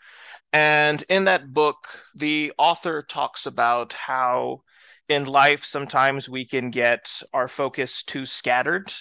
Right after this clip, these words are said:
because we're going after and pursuing so many different things. But, uh,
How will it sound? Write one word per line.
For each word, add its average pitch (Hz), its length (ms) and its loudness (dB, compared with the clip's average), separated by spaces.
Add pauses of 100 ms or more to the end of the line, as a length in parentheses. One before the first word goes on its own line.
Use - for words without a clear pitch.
because 123 500 0
we're 123 220 -4
going 127 360 -2
after 123 360 -4
and 120 100 -8
pursuing 123 520 -6
so 123 180 -4
many 123 180 -4
different 120 360 -6
things. 143 240 -2
But, 139 180 0
uh, 101 200 0